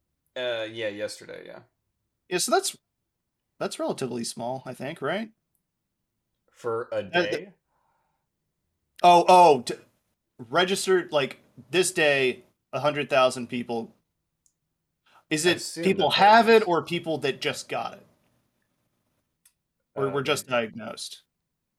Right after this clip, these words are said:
Speaker 1: It does not tell me that much.
Speaker 2: See, this is the fucking problem with statistics.
Speaker 1: Okay, that's how many were reported yesterday.
Speaker 2: Okay.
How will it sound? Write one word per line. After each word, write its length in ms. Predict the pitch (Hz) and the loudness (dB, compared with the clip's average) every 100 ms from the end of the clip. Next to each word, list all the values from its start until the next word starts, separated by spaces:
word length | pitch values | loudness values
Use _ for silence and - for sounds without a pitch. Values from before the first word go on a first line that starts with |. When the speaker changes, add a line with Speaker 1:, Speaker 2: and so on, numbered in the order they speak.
| _ _ _ _ _ _ | _ _ _ _ _ _
Speaker 1:
It 80 | 107 | -20
does 160 | 104 101 | -20 -18
not 240 | 101 - | -18 -18
tell 140 | - | -20
me 80 | - | -20
that 140 | - - - | -20 -20 -20
much. 260 | - - _ _ - - | -20 -20 _ _ -20 -14
Speaker 2:
See, 160 | 135 180 | -4 0
this 240 | 208 214 | 2 0
is 120 | 170 | -2
the 100 | 160 143 _ | -4 -4 _
fucking 340 | 165 156 156 | -8 -6 -10
problem 420 | 143 139 131 135 123 | -8 -4 -2 -4 -10
with 100 | 120 | -12
statistics. 760 | - - 113 - - - - _ _ _ _ _ _ _ | -12 -12 -10 -10 -14 -16 -18 _ _ _ _ _ _ _
Speaker 1:
Okay, 240 | 131 120 107 | -8 -4 -4
that's 180 | 120 156 | -4 -6
how 80 | |
many 200 | 147 143 | -8 -8
were 180 | 127 110 | -8 -10
reported 680 | 104 95 - - 98 - - | -12 -16 -18 -20 -20 -20 -20
yesterday. 680 | - - - - - - - _ _ _ _ _ _ _ _ _ _ _ | -20 -20 -20 -20 -20 -20 -20 _ _ _ _ _ _ _ _ _ _ _
Speaker 2:
Okay. 420 | 123 - 131 113 | -12 -8 -8 -8